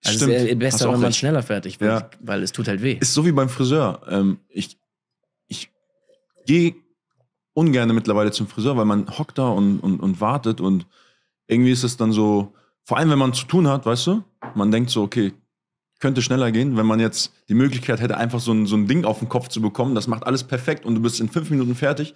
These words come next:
Speaker 1: Das
Speaker 2: Ich
Speaker 1: wär
Speaker 2: schwör's dir, ich
Speaker 1: super.
Speaker 2: würd's, ich würd's machen, so,
Speaker 1: Ja,
Speaker 2: ne?
Speaker 1: ja.
Speaker 2: Ist einfach, weil es einfach effektiver ist, so, weil es einfach mehr Sinn macht.
Speaker 1: Ja, ja.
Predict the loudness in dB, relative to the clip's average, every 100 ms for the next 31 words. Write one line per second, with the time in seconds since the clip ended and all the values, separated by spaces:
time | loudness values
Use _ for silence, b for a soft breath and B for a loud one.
0 | b -6 0 0 2 0 0 -4 -6 -4
1 | -2 -2 -2 -2 -2 0 -2 -4 B B
2 | -6 -2 -2 -4 -6 b b b b b
3 | -2 0 0 -2 -4 _ _ _ _ _
4 | _ -4 -2 0 2 2 2 0 -2 -2
5 | 0 0 -2 -2 -4 -8 -2 2 4 2
6 | 2 0 -2 -12 -14 -10 -10